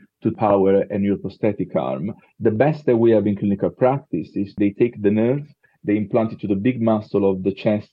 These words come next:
and the shoulder, and then they put, uh, cutaneous electrodes to pick up the signal. And that gives, uh, to give an idea, six to eight signals.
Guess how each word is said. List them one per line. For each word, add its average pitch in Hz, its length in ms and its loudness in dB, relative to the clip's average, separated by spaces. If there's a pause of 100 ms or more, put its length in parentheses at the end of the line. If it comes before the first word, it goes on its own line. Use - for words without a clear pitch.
and 101 200 -4
the 92 60 2
shoulder, 113 560 2 (280)
and 107 120 2
then 110 120 4
they 107 140 4
put, 104 320 0 (160)
uh, 101 260 2
cutaneous 110 640 0
electrodes 104 640 0 (220)
to 104 60 0
pick - 220 -4
up 98 140 2
the 92 80 -6
signal. 80 500 -6 (200)
And 117 180 0
that 160 220 -4
gives, 135 420 0
uh, 113 120 2
to - 120 -6
give 110 160 0
an 110 100 2
idea, 127 300 2
six - 500 -6
to 107 140 2
eight 120 300 2
signals. - 540 -8